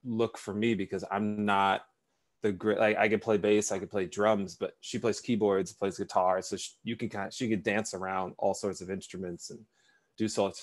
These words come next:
all sorts of things in, like, two or three hours. So I think, like, from my understanding, the way that she's told it to me is that, um, it's really just kind of figuring out how to be consistent and then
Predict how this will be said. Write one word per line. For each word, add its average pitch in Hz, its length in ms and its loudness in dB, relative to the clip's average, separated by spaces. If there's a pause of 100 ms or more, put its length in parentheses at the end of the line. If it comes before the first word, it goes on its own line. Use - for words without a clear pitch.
(180)
all 117 120 2
sorts 107 260 2
of 98 140 -2
things 98 400 0
in, 95 160 -8
like, - 220 -10
two 104 220 -2
or 90 80 0
three 90 280 -4
hours. 92 440 -2
So - 280 -2 (440)
I 101 80 -4
think, 104 480 0 (140)
like, 95 240 0 (560)
from 104 200 2
my 113 280 6
understanding, 104 500 0
the 92 100 -4
way 95 140 0
that 104 160 -6
she's - 380 -6 (120)
told 95 280 -4
it - 80 -12
to - 120 -10
me 104 500 0 (360)
is 92 220 2
that, 92 480 6 (400)
um, 107 400 0
it's 113 180 -2
really 117 260 8
just 101 200 -4
kind 107 200 6
of 104 80 -2
figuring 101 500 2
out 98 260 2
how 95 640 2 (220)
to 107 100 -4
be 101 160 0
consistent 110 840 0
and 95 160 -6
then 98 440 -4